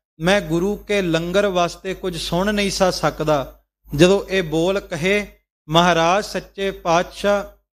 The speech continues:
ਗਲਵਕੜੀ ਵਿੱਚ ਲੈ ਕਰਕੇ ਬਚਨ ਕਰਨ ਲੱਗੇ, "ਭਾਈ ਫੇਰੂ, ਤੇਰੀ ਸੇਵਾ ਗਾੜੀ, ਭਾਈ ਫੇਰੂ, ਤੇਰੇ ਤੋਂ ਸਤਿਗੁਰ ਬਲਹਾਰੀ।" ਜੇ ਗੁਰੂ ਕੇ ਸਿੱਖ ਦੀ ਸੇਵਾ ਵਿੱਚ ਚਾਹਤ ਹੋਵੇ, ਸਿਮਰਨ ਦੇ ਵਿੱਚ ਚਾਹਤ ਹੋਵੇ,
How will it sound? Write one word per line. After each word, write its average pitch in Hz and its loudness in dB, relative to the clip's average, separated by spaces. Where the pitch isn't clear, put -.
ਗਲਵਕੜੀ 175 4
ਵਿੱਚ 202 -2
ਲੈ 160 4
ਕਰਕੇ 185 -4
ਬਚਨ 170 -4
ਕਰਨ 175 -2
ਲੱਗੇ, 170 0
"ਭਾਈ 160 -2
ਫੇਰੂ, 180 -4
ਤੇਰੀ 185 2
ਸੇਵਾ 175 0
ਗਾੜੀ, 165 -2
ਭਾਈ 170 6
ਫੇਰੂ, 185 -4
ਤੇਰੇ 185 2
ਤੋਂ 208 -6
ਸਤਿਗੁਰ 175 0
ਬਲਹਾਰੀ।" 151 -4
ਜੇ 180 8
ਗੁਰੂ 180 -2
ਕੇ 202 -6
ਸਿੱਖ 190 -4
ਦੀ 190 -2
ਸੇਵਾ 165 0
ਵਿੱਚ 180 -4
ਚਾਹਤ 175 0
ਹੋਵੇ, 147 -4
ਸਿਮਰਨ 208 2
ਦੇ 208 2
ਵਿੱਚ 196 -6
ਚਾਹਤ 170 0
ਹੋਵੇ, 151 -2